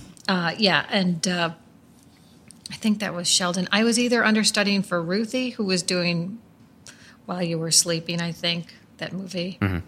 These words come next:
Speaker 1: I think that was it, maybe Ruthie Rudnick, and then, or it was Jackie Hoffman, who was probably doing something, um, which is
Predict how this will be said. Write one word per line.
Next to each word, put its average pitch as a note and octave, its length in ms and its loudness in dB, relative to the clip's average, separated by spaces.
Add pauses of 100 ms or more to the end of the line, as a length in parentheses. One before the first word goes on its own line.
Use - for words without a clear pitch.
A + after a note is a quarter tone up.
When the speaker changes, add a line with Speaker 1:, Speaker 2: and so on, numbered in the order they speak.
(140)
Speaker 1:
I - 40 -20
think F#3+ 200 -2
that F#3+ 100 -4
was F#3+ 120 -6
it, F#3+ 80 -6
maybe F#3 220 0
Ruthie F#3+ 260 -4
Rudnick, G3 340 0
and F#3 240 0
then, F#3 220 -2
or F#3+ 220 0
it G#3+ 180 -4
was F#3+ 140 -6
Jackie F#3 320 0
Hoffman, F3+ 400 0
who D#3 100 -4
was D3+ 120 -6
probably D#3+ 640 -8 (500)
doing E3 260 -2
something, D3+ 480 -6 (540)
um, D3+ 440 -4 (240)
which F3 220 -2
is D#3+ 220 -2